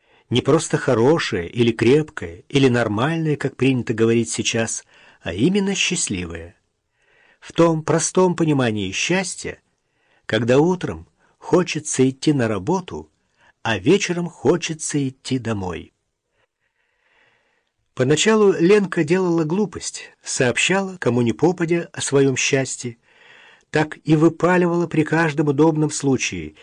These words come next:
«Счастлива я, мол, с мужем, и он со мной». И становилось сразу понятно, что говорит она правду, причём говорит не хвастаясь, а как ребёнок, который всеми делится.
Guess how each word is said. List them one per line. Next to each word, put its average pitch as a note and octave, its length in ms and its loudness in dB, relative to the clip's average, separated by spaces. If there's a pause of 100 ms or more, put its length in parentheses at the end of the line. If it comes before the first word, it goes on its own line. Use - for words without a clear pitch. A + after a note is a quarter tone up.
(200)
«Счастлива E3+ 720 0
я, D#3+ 220 2
мол, C#3+ 260 0
с - 160 -10
мужем, B2+ 540 0 (680)
и E3 100 4
он D3 300 6
со E3 220 0
мной». G#2 440 -4 (680)
И D3+ 80 2
становилось F3+ 540 2
сразу F3+ 360 -2
понятно, A#2 600 -2 (320)
что - 220 0
говорит B2 480 4
она A#2 160 -2
правду, B2+ 600 -4 (340)
причём D3+ 460 4
говорит D3 460 4
не D#3 80 2
хвастаясь, D#3+ 760 -2
а C3 100 -6
как - 220 -2
ребёнок, E3 500 2
который A#2 340 2 (140)
всеми A#2 300 2
делится. A#2 520 0